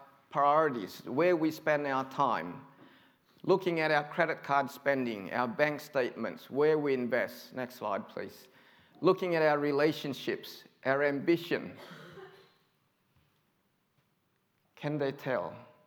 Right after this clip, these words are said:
how much we follow Jesus?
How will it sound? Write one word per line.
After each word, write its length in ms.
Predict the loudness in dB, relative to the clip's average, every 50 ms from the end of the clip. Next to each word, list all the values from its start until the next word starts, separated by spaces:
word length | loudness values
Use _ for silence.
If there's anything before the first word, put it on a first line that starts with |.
| _ _ _ _ _ _ _ _ _ _ _ _ _ _
how 300 | -18 -12 -8 -4 -4 -4
much 340 | -2 -2 -2 -2 -4 -6 -12 -18 -18 -18 -20 -20 _ _ -10
we 180 | -6 -6 -4 -4
follow 360 | -4 -2 -2 0 0 -2 -4
Jesus? 720 | -4 -6 -8 -8 -8 -10 -12 -14 -14 -14 -16 -16 -18 -20